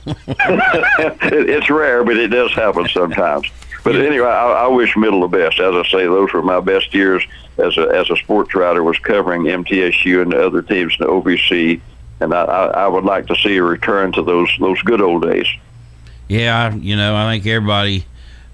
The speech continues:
Speaker 1: uh, uh, agrees with you there. Um,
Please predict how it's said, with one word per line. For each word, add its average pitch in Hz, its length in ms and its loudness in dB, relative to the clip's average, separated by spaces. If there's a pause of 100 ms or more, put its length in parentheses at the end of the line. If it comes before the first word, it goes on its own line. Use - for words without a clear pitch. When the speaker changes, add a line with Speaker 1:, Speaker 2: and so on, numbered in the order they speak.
(260)
Speaker 1:
uh, 92 540 -6 (240)
uh, 92 180 -6 (180)
agrees 104 580 0
with 107 200 -2
you 101 120 0
there. 104 540 0
Um, 90 440 -2